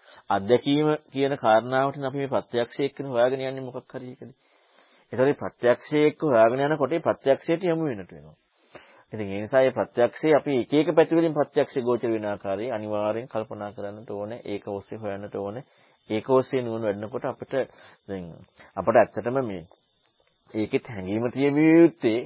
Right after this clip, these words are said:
ඒ කියපු කාරණාව හොයන්න. ඔන්න ඔය අපි තුල තියෙනවනේ හැඟීමක් මේ, මේ, මේ යම්කිසි විදියකින් හරි ම-, මට මේක හම්බෙන්න ඕන කියන ඔන්න ඕක අපි තුලින් අයින් වෙන්නට ඕනේ. ඒ කියන්නේ අපිට හැඟීම තිබිය යුත්තේ ඒ කාරණා මොකද්ද කියන හොයන එක.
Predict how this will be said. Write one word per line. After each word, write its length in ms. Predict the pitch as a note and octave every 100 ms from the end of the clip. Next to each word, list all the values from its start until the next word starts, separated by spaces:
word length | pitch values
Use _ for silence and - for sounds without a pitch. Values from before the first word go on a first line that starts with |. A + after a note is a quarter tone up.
| -
ඒ 160 | - A2+
කියපු 280 | - G2 C3
කාරණාව 480 | - F#2+ G#2 C3 D3+
හොයන්න. 380 | A2+ B2 C#3+ F2+ - _ _ _ _ _ _ _ _ _
ඔන්න 160 | G#2+ A2+
ඔය 120 | C3+
අපි 220 | A#2+ B2
තුල 180 | A#2+ C#3
තියෙනවනේ 440 | B2+ A#2 B2+ C#3
හැඟීමක් 580 | C#3 A2+ G#2 C3 D3+ D3
මේ, 260 | B2+ A#2 A#2
මේ, 220 | G#2 G2+
මේ 180 | F#2+ F#2 F#2 - - -
යම්කිසි 400 | G2+ G2+ A#2 B2+
විදියකින් 440 | B2+ C3+ C3+ C3
හරි 240 | C#3 C3+ C3+ - _
ම-, 260 | A2+ G2+
මට 240 | G2+ G2+ C3+
මේක 220 | C#3+ D#3
හම්බෙන්න 440 | D#3+ B2+ B2+ D3 D3
ඕන 180 | D3 C#3+
කියන 140 | D3
ඔන්න 240 | - A2+ C3+
ඕක 160 | D3+
අපි 160 | C3 C#3
තුලින් 280 | D3+ E3 G3+ - _ _ _ _
අයින් 260 | A#2 C3+
වෙන්නට 260 | G#2 F2+ E2+
ඕනේ. 260 | E2+ E2+ - _ _ _ _
ඒ 0 |
කියන්නේ 200 | B2 C#3
අපිට 180 | A#2+ F#3+
හැඟීම 420 | D3+ A2+ A#2 E3 F#3+
තිබිය 260 | F#3+ G3
යුත්තේ 280 | G3+ G#3+ F#3
ඒ 100 | F3+
කාරණා 380 | C#3 D3+ E3 D3
මොකද්ද 300 | D#3 A2 G2+
කියන 260 | F2+ F#2 F2+
හොයන 260 | F2 E2+
එක. 140 | F2